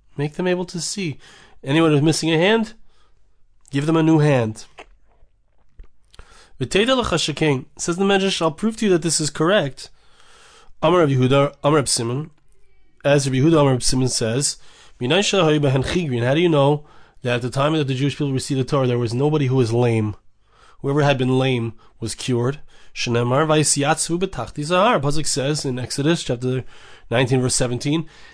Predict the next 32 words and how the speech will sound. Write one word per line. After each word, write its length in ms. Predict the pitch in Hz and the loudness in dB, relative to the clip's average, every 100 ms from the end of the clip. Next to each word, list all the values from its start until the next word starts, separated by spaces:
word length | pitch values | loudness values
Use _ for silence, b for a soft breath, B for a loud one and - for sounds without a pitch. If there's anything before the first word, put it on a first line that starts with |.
| - | -6
they 120 | 143 | -4
all 300 | 165 196 226 | 0 0 0
stood 480 | - - - 254 170 | -2 -6 -2 0 2
at 80 | 151 | 2
the 60 | |
bottom 260 | 165 202 202 | 2 4 4
of 60 | |
the 40 | 196 | 4
mountain. 560 | 214 247 226 135 117 - _ _ _ _ - | 4 4 2 -2 -4 -12 _ _ _ _ -6
Ve'nitzav 460 | 110 117 117 143 135 | -2 -2 -2 0 2
el 220 | 147 170 | 4 4
raglov. 400 | 202 226 156 127 | 2 2 0 -2
It's 120 | 127 | -2
only 140 | 139 | -2
possible 280 | 151 151 147 | 0 0 -2
to 120 | 143 131 | -4 -6
stand 460 | - 156 196 165 | -4 -4 -2 -2
if 100 | 123 | -4
you're 80 | 135 | -8
standing 300 | - 127 143 | -8 -6 -2
on 100 | 156 | -2
your 80 | 160 | -2
feet. 380 | 254 196 - - - B B B B B | -2 -4 -4 -10 -18 B B B B B
So 120 | - | -6
if 60 | 139 | 0
they 100 | 165 | 0
all 320 | 175 190 254 | 2 2 2
stood 360 | 247 - 214 247 | 0 -6 -4 -2
on 100 | 190 | 0
their 100 | 156 | -2
feet, 420 | - 247 165 170 b b b | -2 -4 -4 -6 b b b
clearly 460 | - 170 196 151 | -2 0 2 2